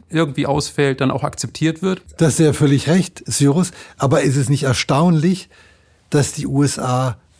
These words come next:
Speaker 2: trotz dieser schwierigen politischen Situation, die sie jahrzehntelang nicht hatten,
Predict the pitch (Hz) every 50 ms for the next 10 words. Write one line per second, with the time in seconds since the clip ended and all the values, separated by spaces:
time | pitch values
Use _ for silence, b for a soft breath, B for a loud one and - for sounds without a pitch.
0 | _ _ - - - 180 202 196 - - - - 165 160 143 151 156 139 - -
1 | 165 170 156 180 170 156 143 143 135 - - 147 143 143 143 - 120 - 139 131
2 | 104 127 117 - 127 123 117 - - - 151 123 101 104 104 95 B B B B
3 | B - 131 123 123 120 120 117 110 90 - _ B B B B B B B B
4 | B B 120 113 - - 127 117 117 117 143 127 120 117 117 117 120 117 - -
5 | 131 117 - - - 123